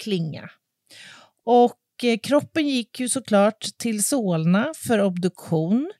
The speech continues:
Och vid obduktion så framkom att den här kniven eller hyveln hade orsakat extremt svåra skador. Och man tolkade det som att, att, eh, Olle då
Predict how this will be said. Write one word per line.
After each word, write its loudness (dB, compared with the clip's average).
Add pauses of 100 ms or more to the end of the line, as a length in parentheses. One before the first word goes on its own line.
(420)
Och -10
vid -2
obduktion -8
så -8
framkom -2
att -6
den -2
här -2
kniven -2
eller -2 (260)
hyveln -2
hade -6
orsakat -6
extremt -2
svåra -4
skador. -8 (1600)
Och 4
man 0
tolkade 0
det -4
som 2
att, -4 (460)
att, -6
eh, -2 (100)
Olle -2
då -2